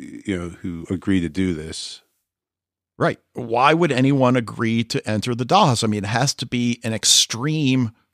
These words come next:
Speaker 2: reason. But going back to Boyd's statement that they're all broken, uh, you could also make the argument that in many of the cases that we've seen,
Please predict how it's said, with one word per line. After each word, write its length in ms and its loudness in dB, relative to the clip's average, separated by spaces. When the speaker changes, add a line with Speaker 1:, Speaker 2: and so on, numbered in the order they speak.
Speaker 2:
reason. 680 -4
But 160 -4
going 240 4
back 360 0
to 380 2
Boyd's 540 0
statement 400 -2
that 140 -4
they're 180 4
all 100 4
broken, 580 2
uh, 40 -4
you 160 -2
could 140 2
also 220 2
make 200 2
the 100 2
argument 600 2
that 260 0
in 260 4
many 280 4
of 80 4
the 80 -2
cases 440 -2
that 160 -4
we've 200 -4
seen, 720 2